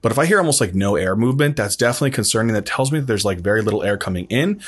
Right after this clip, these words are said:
So they're definitely hypoventilating. They're not taking in good, adequate tidal volumes, but also they're obstructing their airway so much that not much air is leaving out of the chest as well. So that's a, definitely a severe obstruction and an ominous sign for a patient. So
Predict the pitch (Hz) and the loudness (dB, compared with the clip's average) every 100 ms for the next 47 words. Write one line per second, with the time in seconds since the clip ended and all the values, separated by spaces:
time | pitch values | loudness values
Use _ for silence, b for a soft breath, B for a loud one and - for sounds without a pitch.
0 | B - 98 90 120 147 123 120 117 104 | B -2 0 2 0 0 2 2 2 0
1 | 110 113 127 123 117 95 95 - 107 110 | 0 0 0 2 0 0 -2 -2 -2 -2
2 | 107 95 107 98 92 98 110 - 95 101 | -2 0 0 0 -2 -4 -6 -4 -4 0
3 | 113 131 160 170 B B - - 123 139 | 0 0 0 -2 B B -4 2 2 2
4 | 127 101 90 - - 160 139 - 104 98 | 0 0 0 0 0 0 0 0 0 0
5 | 90 104 95 - - 127 120 117 - 87 | 2 0 0 0 4 4 4 2 0 -2
6 | 101 98 104 104 101 98 101 95 95 101 | -2 -2 -2 -2 0 0 0 0 -2 -2
7 | 95 85 - - - 87 - 50 - B | -2 -4 -4 -4 -4 -6 -4 -6 -6 B
8 | B - 131 196 131 123 120 131 110 92 | B -2 0 2 2 2 2 2 2 2
9 | - 107 92 90 123 143 123 107 - 95 | 0 -2 -2 2 4 6 4 2 0 0
10 | - 98 90 98 90 98 92 - 82 80 | -2 -2 -2 -2 -2 -2 -2 -2 -4 -4
11 | 76 69 - 50 - - 69 | -6 -6 -6 -8 -6 -4 -4